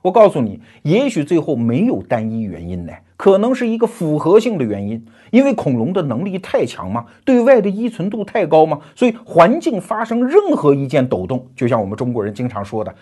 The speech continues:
叫屋漏偏逢连阴雨，福无双至，祸不单行。最后可能是一个复合的原因，导致这个脆弱的系统一下子崩溃掉。而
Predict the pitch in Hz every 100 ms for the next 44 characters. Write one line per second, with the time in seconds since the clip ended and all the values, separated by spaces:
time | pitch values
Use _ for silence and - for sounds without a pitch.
0 | _ - 92 110 202 302 311 226 - -
1 | 151 139 104 113 98 143 160 151 101 -
2 | 92 _ - - 151 294 214 180 180 190
3 | 208 156 101 - 240 107 107 - 139 127
4 | 98 139 - - 311 262 233 - 139 220
5 | 220 220 - 135 107 139 254 214 135 151
6 | 156 - - 107 104 127 110 104 - 165
7 | 117 104 95 117 - - _ - 113 165
8 | 226 - - - - - 98 92 _ _
9 | _ _ - -